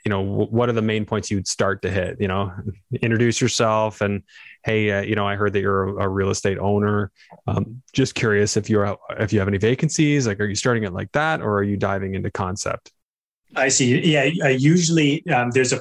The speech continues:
Speaker 2: property in mind, um,
Speaker 1: Mm-hmm.
Speaker 2: with these that the real estate investors have been reaching out over the last number of months saying, "Hey, we have this property. Um, you know, would you lease from us?" So it's almost, it's
Speaker 1: Yeah.
Speaker 2: frankly, it's been them, uh, pitching
Speaker 1: Well,
Speaker 2: to,
Speaker 1: that's
Speaker 2: to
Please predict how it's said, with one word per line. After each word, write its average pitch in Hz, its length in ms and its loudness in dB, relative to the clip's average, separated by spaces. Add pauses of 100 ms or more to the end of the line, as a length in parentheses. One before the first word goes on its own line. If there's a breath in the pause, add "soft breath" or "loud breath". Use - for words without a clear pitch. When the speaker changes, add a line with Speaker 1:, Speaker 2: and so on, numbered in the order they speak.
Speaker 2:
property 117 720 0
in 131 160 2
mind, 117 480 0 (260)
um, 117 280 2
Speaker 1:
Mm-hmm. 165 340 -4
Speaker 2:
with 120 160 2
these 131 160 2
that 123 180 0
the 113 120 0
real 120 140 2
estate 127 160 0
investors 117 340 0
have 113 80 -2
been 107 100 -4
reaching 113 380 0
out 113 340 0
over 131 100 -4
the 113 80 0
last 110 240 2
number 117 200 0
of 104 100 -2
months 110 340 0 (140)
saying, 117 160 0
"Hey, 113 160 0
we 113 160 0
have 113 220 0
this 107 180 -4
property. 120 640 0 (480 loud breath)
Um, 107 360 2
you 123 100 2
know, 131 540 0
would 120 160 4
you 110 100 0
lease 156 220 4
from 104 180 -2
us?" 117 180 -2
So 135 100 2
it's 120 120 0
almost, - 480 0 (140)
it's 117 100 4
Speaker 1:
Yeah. 98 60 0
Speaker 2:
frankly, 143 220 2
it's 113 60 -4
been 120 120 0
them, 131 400 0
uh, 120 140 2
pitching 123 420 -2
Speaker 1:
Well, 120 140 2
Speaker 2:
to, 127 40 2
Speaker 1:
that's 120 220 -2
Speaker 2:
to 117 100 2